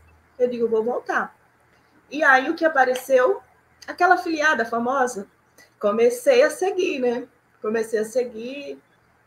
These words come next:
comprei o curso, estudei, apliquei, nada. Eu, "Meu Deus, esse negócio não."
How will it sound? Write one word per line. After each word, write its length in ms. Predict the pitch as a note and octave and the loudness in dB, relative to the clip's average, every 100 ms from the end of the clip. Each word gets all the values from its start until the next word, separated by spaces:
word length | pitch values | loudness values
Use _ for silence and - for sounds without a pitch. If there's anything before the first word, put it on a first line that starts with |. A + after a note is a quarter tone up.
| _ - | _ -6
comprei 300 | A#3 A#3+ A3 | -4 0 0
o 80 | F#3 | -2
curso, 920 | - B3 C4+ C#4 C4+ - C4 C4 C4 _ _ _ _ | -6 -8 -6 -8 -8 -10 -6 -6 -8 _ _ _ _
estudei, 640 | C4 - G#3+ A3 B3 B3 A#3+ | -14 -8 -4 0 4 4 4
apliquei, 680 | - G3 - A#3 A#3 A#3+ | 2 -6 -4 -2 -2 -6
nada. 500 | F3 E3 D#3 C#3+ D3 - _ _ | -4 -4 -4 -8 -12 -14 _ _
Eu, 80 | A3 | -16
"Meu 160 | A#3 G#3+ | -10 -10
Deus, 320 | - F#3+ G3 | -4 -4 -4
esse 180 | G#3+ - | -8 -8
negócio 420 | A#3 G#3 G#3+ - | -8 -6 -8 -8
não." 160 | A3+ G3 | -12 -14